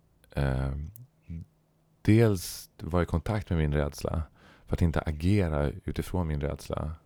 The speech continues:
eh, och därmed också upprepa dåliga mönster i form av våld. Eh, det, det är också så att jag är man, eh, så jag är också upp-, och en femtioårig man. Jag är liksom uppfostrad på ett visst sätt,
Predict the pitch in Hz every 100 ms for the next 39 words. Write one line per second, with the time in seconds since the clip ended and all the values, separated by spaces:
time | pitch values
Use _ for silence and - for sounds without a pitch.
0 | _ _ - 69 67 69 76 - 78 73
1 | 69 - - 76 82 - 76 80 - 71
2 | 67 69 - _ _ 78 80 73 71 85
3 | 98 98 - 69 73 71 - - - _
4 | _ - 76 67 67 69 65 - 76 76
5 | 73 _ _ - 80 80 82 80 - -
6 | - - _ _ 80 80 85 85 98 87
7 | 80 80 85 85 110 120 82 78 78 76
8 | 80 85 90 - 92 95 - - 85 80
9 | 80 69 85 95 82 76 82 80 95 98
10 | 98 90 90 95 98 95 87 87 92 -
11 | 104 104 - 104 87 - 76 - - -
12 | 113 - -